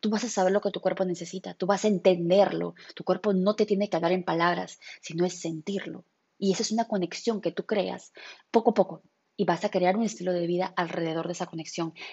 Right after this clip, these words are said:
Les voy a compartir algunas cosas que no faltan en mi vida diaria. Empezar en la mañana, les he dicho esto,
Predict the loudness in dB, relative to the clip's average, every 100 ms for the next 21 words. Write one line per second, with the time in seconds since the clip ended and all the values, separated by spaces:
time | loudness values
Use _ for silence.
0 | -2 6 8 8 6 4 4 4 4 0
1 | 4 4 6 2 0 -14 -20 -18 -10 -10
2 | -10 _ _ -2 4 6 6 4 -8 -10
3 | _ -4 -2 0 2 2 2 0 -4 -10
4 | -16 -20 -4 0 2 6 6 6 4 2
5 | 2 2 2 0 2 0 0 -4